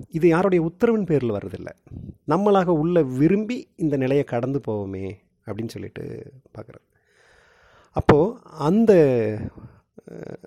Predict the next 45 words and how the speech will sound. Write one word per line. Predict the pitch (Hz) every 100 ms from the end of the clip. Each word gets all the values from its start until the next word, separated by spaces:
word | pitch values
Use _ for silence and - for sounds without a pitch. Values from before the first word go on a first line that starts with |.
| -
மௌனித்திருத்தல் | 127 147 208 233 170 147 131 120
அப்படின்னு | 101
சொல்றது, | 107 104 104 107
ஒரு | 113
அரை | 123
மணி | 139 131
நேரம், | 127 190 202
ஒரு | 120
நாளைக்கு | 113 123 127
ஒரு | 113
முப்பது | 120 - 139 123
நிமிஷம் | 117 120 135
எதுவும் | 117 123 139 165 226 202
பண்ணாம | 127 113 104 104 135 - -
யோசிக்கலாம். | 180 - - 113 101
அது | 113
யோசனை | 117 131 151 139
எங்கெங்கேயோ, | 139 139 143
எங்கெங்கேயோ | 135 131 135 143
போயிட்டே | 135 135
இருக்கும் | 131 - 107
பாருங்க. | 101
அந்த | 123
யோசனைகளை | 139 139 139 123
கவனித்தலாக | 113 117 120 110 107 117
அப்படி | 127 113 101 98 - - -
செஞ்சுட்டு | 104 -
இருக்கலாம். | - - - _ _ _ _ _ _ _
அப்படி | 135 180
அந்த | 165 139 127 120
மௌனமாக | 123 170 214 196 160
இருத்தல் | 131 127 135 143 117
அப்படிங்கிறத | 104 107 104 170
இந்த | 160 127
இருபத்தொரு | 123 180 240 156
நாள், | 107 98
இப்போ | 92 - 95 92 98
ஊரடங்கு | 104 117 113 107 101
வந்திருக்குல்ல, | 98 95 117
இந்த | 151
இருபத்தொரு | 113 123 123 107
நாள்ல | 107 143 139
இந்த | 120
நாட்களை | 113 123 - 127
எப்படி | 120 127